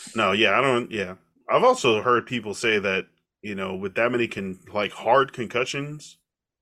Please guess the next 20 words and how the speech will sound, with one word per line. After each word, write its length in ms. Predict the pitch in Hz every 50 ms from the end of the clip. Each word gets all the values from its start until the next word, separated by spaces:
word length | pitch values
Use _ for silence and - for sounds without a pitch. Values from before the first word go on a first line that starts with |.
| _ _ _ _ -
um, 560 | 107 104 101 98 95 92 92 90 90 95 95 -
severe 400 | - - 92 92 98 107 123 127
concussions 880 | - - 120 113 120 127 135 131 - 143 139 139 139 139 139 - - -
in 120 | - 117 113
a 80 | 107 92
row, 480 | 90 95 101 110 120 131 139 - - - -
so 160 | - - 110
close 240 | 110 - 120 117 -
together, 400 | - 104 95 101 110 123 135 127
that 160 | 101 95 95
he 100 | 107 117
should 180 | 113 - - -
retire. 600 | - - - - - 101 98 87 - - - - _ _ _ _ _ _ _ _ _ _ _ _ _ _ _ _ _ _ -
Like, 360 | 95 92 90 98 - _ - - - - - _ _ _ _ _ _ _ _ _ _ _ _ -
if 140 | - 98 -
he 100 | 107 101
continues 480 | 95 107 95 - - 110 107 107 101 -
to 80 | - 98
play 160 | 92 107 101
football, 640 | 92 - 107 104 95 - 113 107 113 113 117 127 -